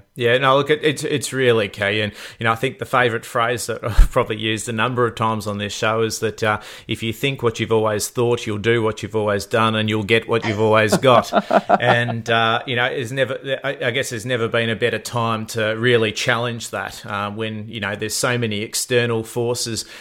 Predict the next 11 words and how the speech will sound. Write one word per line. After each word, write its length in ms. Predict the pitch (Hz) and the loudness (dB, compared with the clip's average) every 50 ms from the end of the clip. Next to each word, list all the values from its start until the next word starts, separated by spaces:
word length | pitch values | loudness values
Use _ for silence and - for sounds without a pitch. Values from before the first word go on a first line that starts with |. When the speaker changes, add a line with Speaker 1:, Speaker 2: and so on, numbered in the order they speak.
| - - | -14 -10
Speaker 1:
against 520 | - 107 95 131 139 165 - - - - 165 | -10 -6 2 4 4 4 4 0 -2 0 0
us 180 | 165 156 - | 0 2 2
at 120 | 156 - - | -2 -2 -2
the 60 | 143 | -2
moment, 340 | 143 147 156 185 202 180 - | -2 0 0 0 0 0 2
whether 260 | 123 120 110 117 107 | 2 4 4 4 4
that 280 | - 120 113 - - - | 4 2 2 0 0 2
be, 220 | 123 120 120 120 | 4 4 4 2
you 220 | 117 113 98 117 | 0 -2 -2 -2
know, 220 | 107 104 110 120 120 | 0 2 2 4 2
a 400 | 107 - 107 110 110 110 104 | 2 2 0 0 -2 -2 -4